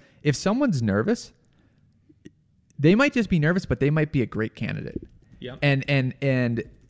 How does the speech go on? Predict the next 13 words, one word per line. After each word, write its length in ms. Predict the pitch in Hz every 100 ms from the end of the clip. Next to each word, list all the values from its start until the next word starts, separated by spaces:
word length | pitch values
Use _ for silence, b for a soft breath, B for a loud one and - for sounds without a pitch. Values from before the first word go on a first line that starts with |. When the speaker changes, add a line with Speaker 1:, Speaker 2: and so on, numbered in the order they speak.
| -
Speaker 1:
if 200 | 131 139
you 120 | 180
don't 180 | 214 180
allow 340 | 120 107 127
them 160 | 151 143
to 100 | 113
come 240 | 123 113
out, 280 | 101 202 -
then 300 | 131 120 -
you 160 | 135 151
might 240 | 165 156
miss 340 | 123 123 143 143
over 440 | 147 151 110 113